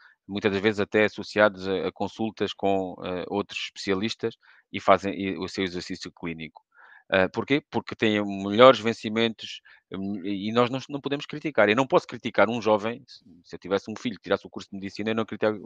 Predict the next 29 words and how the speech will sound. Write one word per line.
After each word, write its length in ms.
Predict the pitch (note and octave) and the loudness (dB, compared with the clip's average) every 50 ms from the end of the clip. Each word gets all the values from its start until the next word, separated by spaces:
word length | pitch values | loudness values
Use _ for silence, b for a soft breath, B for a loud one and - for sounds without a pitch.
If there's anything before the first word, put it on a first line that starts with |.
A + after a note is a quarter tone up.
| - G#2 G#2+ | -14 -8 -4
não 140 | G#2+ G#2+ G2+ | -4 -4 -4
criticava 440 | - G#2 - - G#2+ - G#2+ G#2+ A2 | -4 -8 -8 -4 0 2 2 2 2
o 20 | |
meu 160 | A2 A2+ A2 | 0 -2 -6
filho 180 | - - A#2 - | -6 -8 -12 -8
que 120 | - A#2+ | -2 2
ia 80 | A#2 A2+ | 2 2
à 40 | - | 4
procura 420 | - A2+ A2 _ - C3 B2 B2 B B B B B B B B | 4 0 0 _ -2 -6 -6 -6 B B B B B B B B
de 60 | B2 | 2
melhores 200 | B2+ C3 C3 - | 6 6 6 6
condições 360 | - A#2+ A#2+ - - B2 - | 4 -2 -2 -2 -4 -4 0
salariais, 400 | - C3+ C#3 C3+ C3 B2+ B2+ B2+ | 2 4 4 6 6 6 6 6
melhores 200 | A#2+ A2+ A2+ - | 6 2 0 0
condições 380 | - B2 A#2 - - C3 B2+ B2 | 0 -4 -4 -4 -6 -8 -10 -10
de 80 | B2+ B2+ | -8 -4
vida, 300 | C#3 C3+ B2 B2 C3 - _ _ _ _ _ _ - | -4 -4 -2 -4 -6 -10 _ _ _ _ _ _ -2
onde 180 | B2+ C3 A#2+ A#2+ - | 0 0 2 0 -2
se 100 | - A#2+ | 0 2
ganhasse 380 | A2+ A2+ A2+ A#2+ B2 A#2 - B2 | 2 4 4 4 2 2 2 2
mais 180 | B2 B2 A#2+ | 2 2 0
dinheiro 360 | A2+ A2+ A#2 A#2 A#2+ B2 C3+ - _ _ _ _ _ _ _ _ _ _ _ _ _ _ - | 0 -2 -2 -2 -2 -2 -6 -12 _ _ _ _ _ _ _ _ _ _ _ _ _ _ -4
comparativamente 640 | C3 C3+ G#2+ B2+ A#2+ - A#2+ A2 A2 A2 A2 A2+ - | -2 0 2 2 2 2 2 2 2 2 0 0 -2
a 40 | A#2+ | -2
um 80 | A#2+ G#2+ | -4 -2
sítio. 380 | - A2+ A2 G2+ - B2+ B2+ - b b b b b | -2 -2 -2 -2 -2 -8 -8 -8 b b b b b
Vej-, 220 | F2+ F#2+ F2+ F#2+ - - G#2 | -4 -4 -4 -4 -8 -10 -6
vejam 320 | F#2 G2 G#2+ G2 A2 B2 C3 | 0 0 0 2 0 0 2
bem, 220 | A#2 A2+ A#2+ A2+ | 0 0 0 -2